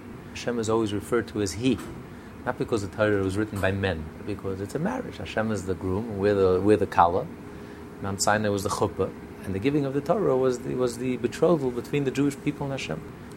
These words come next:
the kiddush. And therefore, once we understand what the basis of Torah and mitzvot are all about, now we can understand why Maimonides states that this is one of the thirteen principles of faith, the core principles of faith, and the Jew denies this, denies the whole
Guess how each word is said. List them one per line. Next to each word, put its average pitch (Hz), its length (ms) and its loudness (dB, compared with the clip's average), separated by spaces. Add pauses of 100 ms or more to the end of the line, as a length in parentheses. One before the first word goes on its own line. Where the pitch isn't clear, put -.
the - 60 -8
kiddush. 127 360 -2 (1500)
And 110 160 -6
therefore, 208 340 8 (1200)
once 180 240 4
we 190 120 4
understand 143 600 -2
what 127 140 -2
the 127 60 -4
basis 127 560 2
of - 160 -6
Torah 123 240 4
and 107 80 -4
mitzvot 120 260 -4
are 113 60 -2
all 113 160 0
about, 110 500 -2
now 127 160 0
we 196 80 2
can 160 160 -4
understand 143 800 -4
why 151 240 2
Maimonides 135 680 -2
states 156 440 2
that 120 100 -4
this 143 160 -2
is 123 180 -6
one 135 200 2
of 139 80 2
the 120 80 -2
thirteen 147 400 2
principles 131 580 -2
of 113 80 -6
faith, 156 320 0
the - 60 -4
core - 340 0
principles 147 500 0
of 127 80 -4
faith, 160 240 4
and 127 80 -2
the 120 60 4
Jew 143 240 8
denies 139 540 6
this, 143 160 6
denies 165 540 4
the 180 100 4
whole 185 260 6